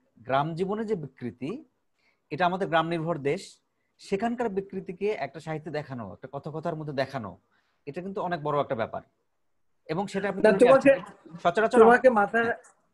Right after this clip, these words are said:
Speaker 2: হুম, তোমাকে মাথায় রাখতে হবে যে খ্রিস্টের জন্মের ধরো, আহ, মানে আমরা কিন্তু গল্পের মধ্যে বাঁচি।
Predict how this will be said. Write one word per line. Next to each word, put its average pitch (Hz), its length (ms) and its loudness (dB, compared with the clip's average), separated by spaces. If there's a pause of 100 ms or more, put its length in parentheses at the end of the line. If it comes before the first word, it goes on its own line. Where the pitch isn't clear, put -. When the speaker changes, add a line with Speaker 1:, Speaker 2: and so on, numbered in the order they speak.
(120)
Speaker 2:
হুম, 131 680 -14 (100)
তোমাকে 226 280 6
মাথায় 214 320 6
রাখতে 233 260 2
হবে 220 140 0
যে 185 100 -2
খ্রিস্টের 208 480 -4
জন্মের 233 460 0
ধরো, 226 340 0 (360)
আহ, - 440 -10
মানে 165 280 -2
আমরা 180 260 0
কিন্তু 226 260 -6
গল্পের 180 380 4
মধ্যে 214 260 -4
বাঁচি। 147 420 -2